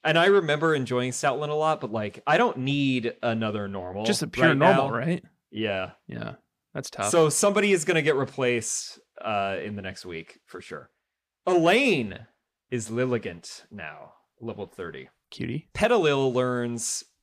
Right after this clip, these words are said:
Speaker 1: Giga Drain at level twenty-eight, and Lilligant learns Quiver Dance at level twenty-eight.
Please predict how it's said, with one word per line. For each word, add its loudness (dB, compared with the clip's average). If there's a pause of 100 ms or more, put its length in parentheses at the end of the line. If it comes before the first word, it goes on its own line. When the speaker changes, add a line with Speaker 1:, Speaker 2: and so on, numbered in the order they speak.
(140)
Speaker 1:
Giga -2
Drain -4
at -8
level -6
twenty-eight, -8 (180)
and 0
Lilligant 0
learns -6
Quiver 0
Dance -8
at -12
level -10
twenty-eight. -14